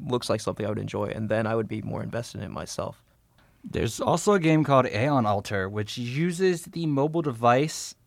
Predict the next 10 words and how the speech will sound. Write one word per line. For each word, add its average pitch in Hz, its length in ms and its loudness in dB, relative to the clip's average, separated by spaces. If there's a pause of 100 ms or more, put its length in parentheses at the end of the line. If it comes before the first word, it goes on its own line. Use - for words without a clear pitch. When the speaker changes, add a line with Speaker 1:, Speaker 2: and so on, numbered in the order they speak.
(280)
Speaker 2:
to 131 520 4 (480)
kind 147 220 6
of, 139 100 4
it's 120 160 -6
an 135 80 -2
R 131 100 4
P 139 140 -4
G, 123 300 -2
a 101 40 -6
four, 139 220 -14